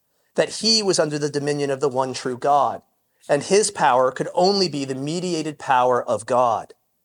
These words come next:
Caesar's authority could be real, but he could never have the power of a god king. We can see then why the Roman elites, who had a pretty good sense of how paganism worked,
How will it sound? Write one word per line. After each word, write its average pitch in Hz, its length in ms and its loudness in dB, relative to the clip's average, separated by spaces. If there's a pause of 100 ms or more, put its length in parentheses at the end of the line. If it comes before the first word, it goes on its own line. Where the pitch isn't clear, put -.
(320)
Caesar's 220 440 0
authority 170 460 2
could 202 400 0
be 180 160 -6
real, 156 560 -2 (400)
but 156 120 2
he 170 120 -4
could 156 260 -4
never 165 360 2
have 131 160 0
the 135 80 -8
power 123 340 2
of 113 80 -4
a 113 60 -8
god 123 340 0
king. 95 300 -14 (1400)
We 190 140 2
can 220 160 0
see 254 360 0
then 127 280 0
why 175 260 4
the 185 100 -2
Roman 170 340 0
elites, 151 440 -6
who 156 80 -4
had 143 120 2
a 131 60 -2
pretty 240 420 -2
good 175 240 -2
sense 151 360 -2
of 127 100 -6
how 139 140 2
paganism 131 680 -4
worked, 131 420 0